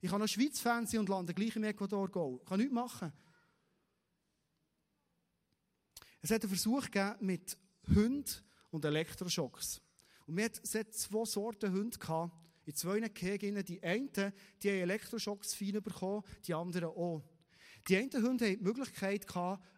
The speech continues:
über eine Mauer zu gumpen.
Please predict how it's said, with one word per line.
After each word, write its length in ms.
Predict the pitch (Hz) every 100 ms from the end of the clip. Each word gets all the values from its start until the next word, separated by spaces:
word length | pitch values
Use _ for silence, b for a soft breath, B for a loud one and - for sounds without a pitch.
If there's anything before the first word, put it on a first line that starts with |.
| -
über 240 | 214 247
eine 360 | 240 233 240 233 B B _ _ _ _ -
Mauer 340 | 190 269 294
zu 120 | 185
gumpen. 440 | - 160 135 135